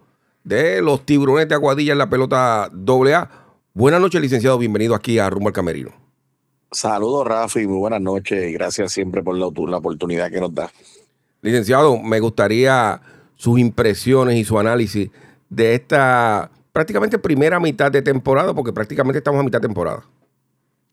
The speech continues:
Speaker 2: Pues mira, eh, básicamente lo que habíamos hablado en un principio antes de la temporada, una sección,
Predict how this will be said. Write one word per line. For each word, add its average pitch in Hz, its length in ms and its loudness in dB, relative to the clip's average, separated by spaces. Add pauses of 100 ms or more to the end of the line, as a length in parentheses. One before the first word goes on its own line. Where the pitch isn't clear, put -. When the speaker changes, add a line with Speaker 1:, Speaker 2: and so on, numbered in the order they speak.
(800)
Speaker 2:
Pues 120 120 -2
mira, 165 400 -4 (100)
eh, 110 220 -4 (100)
básicamente 131 1600 -2 (480)
lo 113 260 -2
que 104 120 -2
habíamos 104 420 -2
hablado 123 520 -2
en 117 60 -4
un 120 180 -4
principio 120 640 -2
antes 110 180 -2
de 117 40 -2
la 117 100 -2
temporada, 113 720 -2
una 110 240 -2
sección, 113 880 -2